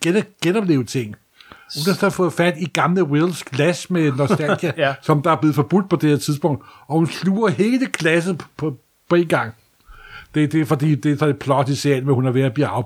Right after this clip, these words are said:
Speaker 1: ved at blive afsløret og så videre, og så videre.
Speaker 2: Og, og så
Speaker 1: Og så hele se-, af-, afsnit seks, afsnit seks handler om, at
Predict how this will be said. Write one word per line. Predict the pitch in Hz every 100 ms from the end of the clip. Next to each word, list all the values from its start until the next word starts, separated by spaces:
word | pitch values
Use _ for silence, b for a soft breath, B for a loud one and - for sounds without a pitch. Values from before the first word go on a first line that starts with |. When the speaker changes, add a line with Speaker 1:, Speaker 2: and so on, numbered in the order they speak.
| -
Speaker 1:
ved | 123 131
at | 127
blive | 139
afsløret | 104 120 135 123
og | 110
så | 110
videre, | 117 127
og |
så | 113
videre. | 113 113 B B B
Speaker 2:
Og, | - 175
og | - 175
så | 143 170
Speaker 1:
Og |
så | 185
hele | 175 208 220
se-, | - 196 160
af-, | 185
afsnit | - 139 180 -
seks, | - 117 - _ _ _ _
afsnit | 165 139 170
seks | 123 190 -
handler | 151 170 175
om, | 147 -
at | 160 151